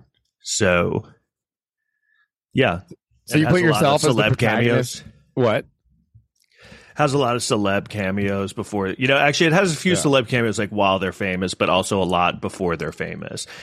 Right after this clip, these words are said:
Speaker 1: And it's sort of
Speaker 2: Oh.
Speaker 1: Forrest Gumpish, which, in that
Speaker 2: Ah, okay.
Speaker 1: I'm around for,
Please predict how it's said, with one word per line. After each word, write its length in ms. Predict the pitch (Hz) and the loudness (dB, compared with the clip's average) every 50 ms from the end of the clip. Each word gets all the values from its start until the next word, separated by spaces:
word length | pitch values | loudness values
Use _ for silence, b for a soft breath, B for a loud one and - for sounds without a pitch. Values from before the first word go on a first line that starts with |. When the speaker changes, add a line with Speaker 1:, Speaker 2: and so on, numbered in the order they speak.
| B B | B B
Speaker 1:
And 160 | - 131 131 | 0 2 2
it's 140 | 135 123 - | 2 2 2
sort 160 | - 165 160 | 2 4 4
of 100 | 151 123 | 2 2
Speaker 2:
Oh. 40 | 131 | 2
Speaker 1:
Forrest 300 | 147 147 131 117 - 120 | 2 2 2 2 0 -2
Gumpish, 840 | 110 113 107 110 110 123 135 131 131 131 127 - - - - - - - | 0 0 0 2 2 2 2 4 4 2 0 0 -4 -6 -6 -8 -8 -6
which, 240 | 107 113 101 - - | -6 -6 -6 -8 -10
in 440 | - 104 107 - - 110 104 107 107 | -8 -6 -4 -2 -2 -2 0 0 0
that 260 | 104 101 95 - - B B B B B B B B - | 0 0 0 0 -4 B B B B B B B B -4
Speaker 2:
Ah, 180 | 113 113 90 | -2 0 2
okay. 100 | - 101 | 2 2
Speaker 1:
I'm 200 | 107 107 107 107 | 2 2 2 2
around 460 | 104 104 104 104 101 104 104 101 101 98 | 2 2 2 2 2 2 2 2 0 -2
for, 160 | - 104 98 | -4 -6 -6